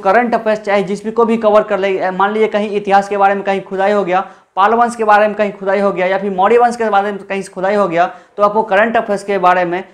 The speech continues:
अशोक के बारे में पूछ सकता है। लेकिन वो क्यों पूछेगा अशोक के बारे में? इतिहास में से क्वेश्चन नहीं उठाएगा,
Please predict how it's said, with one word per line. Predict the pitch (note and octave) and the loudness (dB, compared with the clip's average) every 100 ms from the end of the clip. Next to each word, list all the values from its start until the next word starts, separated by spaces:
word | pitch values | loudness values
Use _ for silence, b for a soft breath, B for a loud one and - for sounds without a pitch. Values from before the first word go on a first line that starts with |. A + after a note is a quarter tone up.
| b F3 | b -8
अशोक | E3+ G#3 | -4 -4
के | G#3 | 0
बारे | F#3+ F3+ | 2 2
में | F3+ E3+ | 0 -4
पूछ | E3+ | -6
सकता | E3 D#3 D#3 | -6 -6 -4
है। | C#3 C#3+ | -4 -4
लेकिन | E3 G3 | -6 -4
वो | F#3+ | -6
क्यों | F3+ A#3+ | -4 -4
पूछेगा | A#3 A#3 A#3 A3+ | 0 0 4 2
अशोक | A#3 A3 | 0 0
के | |
बारे | A3+ A3+ | 0 0
में? | B3 - | -2 -10
इतिहास | F3 F3 G3+ G#3+ | -10 -2 0 0
में | A3+ | -6
से | A3+ | -4
क्वेश्चन | G#3+ G#3+ | -4 -4
नहीं | A3 | -4
उठाएगा, | A3 G#3+ G#3+ | 0 0 2